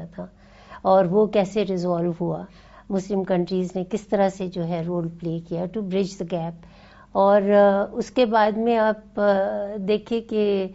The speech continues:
آ، افغانستان کی جو سچویشن رہی ہے اس میں بھی مسلم کنٹریز کی آپ کو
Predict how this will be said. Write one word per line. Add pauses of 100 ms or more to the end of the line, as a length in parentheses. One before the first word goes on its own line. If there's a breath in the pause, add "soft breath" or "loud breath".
(380 loud breath)
آ، (340)
افغانستان
کی
جو
سچویشن
رہی
ہے
اس
میں
بھی
مسلم
کنٹریز
کی
آپ
کو